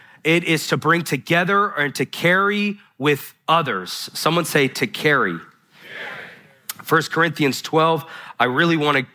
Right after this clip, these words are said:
Speaker 1: wanted to get into that, but I don't think we'll have time. But read First Corinthians twelve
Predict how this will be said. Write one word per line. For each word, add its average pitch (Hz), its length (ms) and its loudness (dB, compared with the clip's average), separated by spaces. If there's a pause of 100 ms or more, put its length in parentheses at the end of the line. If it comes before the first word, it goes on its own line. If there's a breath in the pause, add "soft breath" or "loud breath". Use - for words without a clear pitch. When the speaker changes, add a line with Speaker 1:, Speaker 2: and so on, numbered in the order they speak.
(240)
Speaker 1:
wanted 131 420 2
to 123 100 -4
get 117 200 2
into 117 160 -2
that, 113 220 2
but 104 180 -4
I 110 80 2
don't 120 140 0
think 120 160 -2
we'll 113 120 0
have 110 160 2
time. 101 280 0
But 92 120 -2 (240 loud breath)
read 147 280 2
First 151 300 0
Corinthians 127 440 0
twelve 110 380 2